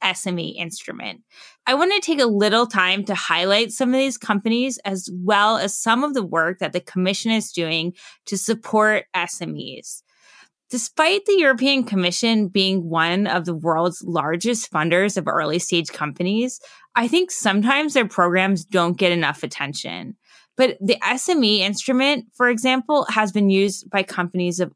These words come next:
all different sizes to scale, build their companies, and bring products to market.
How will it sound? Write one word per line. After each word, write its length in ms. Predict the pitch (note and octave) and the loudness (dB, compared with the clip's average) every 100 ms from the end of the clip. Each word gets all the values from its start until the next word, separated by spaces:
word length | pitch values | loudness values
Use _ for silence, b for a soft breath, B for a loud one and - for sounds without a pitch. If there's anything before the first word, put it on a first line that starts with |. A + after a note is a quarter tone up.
| _ | _
all 300 | - A3 B3+ | 4 6 6
different 380 | A#3 A#3+ A3 A3 | 4 2 -2 -2
sizes 460 | C#3+ D#3 D#3+ E3 - | -2 -2 -2 -6 -6
to 100 | D#3+ | -8
scale, 680 | - - G3+ G3 G3 G3+ b b _ | -6 0 4 6 4 2 b b _
build 200 | F#3+ G3+ | 2 4
their 120 | A3+ | 2
companies, 440 | G#3+ F3+ F3+ F3+ - | 2 2 2 2 0
and 220 | F#3 F3 | -2 -2
bring 380 | E3+ F3 F3+ F3+ | 2 2 2 -2
products 460 | - D#3 D#3 - | 0 0 0 -4
to 100 | - | -6
market. 500 | C#3+ D3 - C3 - | -4 -4 -4 -8 -8